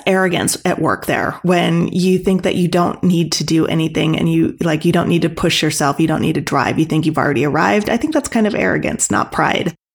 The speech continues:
I think that's very, very different. Another thing that artists told me that they want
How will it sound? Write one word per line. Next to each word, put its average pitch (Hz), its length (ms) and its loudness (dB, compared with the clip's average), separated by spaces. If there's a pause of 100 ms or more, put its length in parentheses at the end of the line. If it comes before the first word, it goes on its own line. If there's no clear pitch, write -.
(180)
I - 20 -2
think 196 160 2
that's 180 180 -2
very, 180 360 2
very 165 300 0
different. 156 420 -6 (420)
Another 247 380 4
thing 262 200 4
that 220 140 2
artists 202 320 2
told 202 260 0
me 202 100 4
that 185 180 -4
they 185 120 2
want 180 480 -2